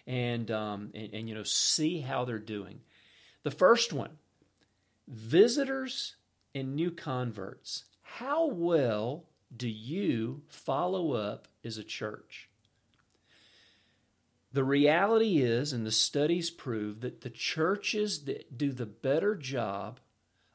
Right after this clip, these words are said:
of following up with new people, whether visitors or people that come to your church as a visitor and then respond to an invitation to Christ,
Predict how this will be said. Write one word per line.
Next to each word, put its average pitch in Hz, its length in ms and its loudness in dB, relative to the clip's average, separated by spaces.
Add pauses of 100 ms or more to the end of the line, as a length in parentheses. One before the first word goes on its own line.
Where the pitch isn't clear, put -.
of 117 160 -6
following 165 720 4
up 147 180 0
with 143 160 -2
new 143 280 0
people, 131 500 -10 (720)
whether 113 460 2 (120)
visitors 180 680 6
or 110 60 -4
people 143 380 -2
that 113 140 -2
come 139 220 -4
to 131 60 -6
your 127 120 -4
church 143 340 -2
as 131 120 -4
a 131 60 -6
visitor 135 380 -4
and 117 120 -4
then 113 120 -6
respond 127 460 -6
to 123 80 -8
an 120 80 -6
invitation 127 560 -6
to 110 80 -6
Christ, 131 520 0